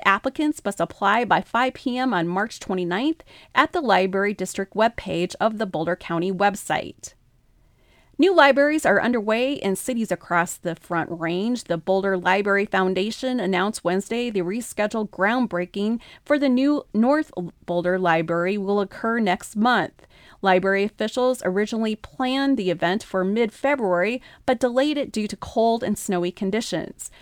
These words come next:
The new eleven thousand square foot building, slated for four five zero zero Thirteenth Street, will have a public plaza, an outdoor makerspace, a playground, and a learning garden. For other regional library news, construction crews in downtown Greeley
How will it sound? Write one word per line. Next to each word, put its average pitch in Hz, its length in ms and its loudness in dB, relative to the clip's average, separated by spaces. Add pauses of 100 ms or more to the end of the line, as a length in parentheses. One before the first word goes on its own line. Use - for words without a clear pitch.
The 254 100 4
new 294 300 6
eleven 220 360 4
thousand 190 360 4
square 185 340 2
foot 185 320 -2
building, 240 520 -2
slated 240 440 0
for 185 200 0
four 214 640 -4
five 196 340 2
zero 190 220 0
zero 180 260 2
Thirteenth 359 580 -2
Street, 185 480 -4 (240)
will 302 120 4
have 294 500 0
a 214 200 0
public 214 420 -2
plaza, 240 680 4
an 196 140 0
outdoor 202 420 2
makerspace, 214 880 -2
a 185 80 -2
playground, 196 800 0
and 226 180 0
a 240 80 2
learning 185 440 2
garden. 180 580 2 (600)
For 269 120 6
other 254 220 8
regional 254 420 0
library 240 460 4
news, 269 300 0
construction 247 580 -2
crews 262 380 -4
in 202 120 2
downtown 202 720 0
Greeley 269 540 -4